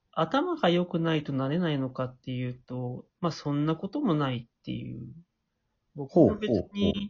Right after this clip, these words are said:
Speaker 1: 頭、うん、勉強ができるかっていうと、勉強はそんなにできなかったからなっていう。
Speaker 2: なるほど、なるほど。まあ、だから頭良くの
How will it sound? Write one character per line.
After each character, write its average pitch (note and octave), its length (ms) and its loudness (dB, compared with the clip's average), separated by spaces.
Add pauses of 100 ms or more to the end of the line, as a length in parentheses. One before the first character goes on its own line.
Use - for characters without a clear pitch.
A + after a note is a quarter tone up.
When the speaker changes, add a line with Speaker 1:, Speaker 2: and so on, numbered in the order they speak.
(460)
Speaker 1:
頭、 E3+ 920 2 (300)
う C3+ 80 -2
ん、 C3 240 -2
勉 A3+ 300 6
強 D4 240 2
が C#4+ 80 8
で C4+ 140 2
き C#4+ 120 0
る B3 80 2
か F3 120 4
っ F#3+ 140 -4
て D3+ 80 2
い C#3 140 2
う C3+ 120 0
と、 B2 600 -4
勉 F3 280 0
強 C4 180 2
は B3+ 100 6
そ A#3+ 160 0
ん A3 100 4
な A3 60 2
に G#3+ 140 0
で G3+ 100 0
き G#3 100 -4
な G#3+ 120 0
か C#3 80 -2
っ - 100 -8
た - 80 -10
か - 140 -8
ら A#2+ 100 -8
な B2+ 400 -2
っ - 80 -20
て - 80 -14
い - 180 -10
う。 D#3 120 -12 (840)
Speaker 2:
な A#2 80 4
る A#2+ 120 4
ほ A#2 120 2
ど、 A2+ 100 2
な G#2+ 160 4
る G#2 80 0
ほ G2 140 -2
ど。 F2+ 280 0
ま A#2+ 120 6
あ、 B2+ 60 10
だ C#3 60 12
か C3 60 10
ら A#2+ 100 12
頭 A3 420 12
良 F3 240 10
く E3+ 280 8
の F2+ 460 6